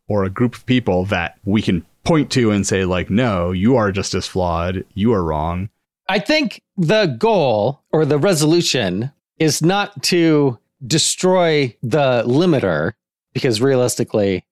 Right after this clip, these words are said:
Speaker 2: we do need a limiter, 'cause we're gonna fuck ourselves to death.
Speaker 1: <laughs>
Speaker 2: The goal is to make the top one percenters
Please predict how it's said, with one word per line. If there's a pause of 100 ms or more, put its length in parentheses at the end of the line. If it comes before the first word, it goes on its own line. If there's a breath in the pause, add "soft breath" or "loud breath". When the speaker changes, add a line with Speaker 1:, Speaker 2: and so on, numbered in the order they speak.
(100)
Speaker 2:
we
do
need
a
limiter, (200)
'cause
we're
gonna
fuck
ourselves
to
death. (280)
Speaker 1:
<laughs> (340)
Speaker 2:
The
goal
is
to
make
the
top
one
percenters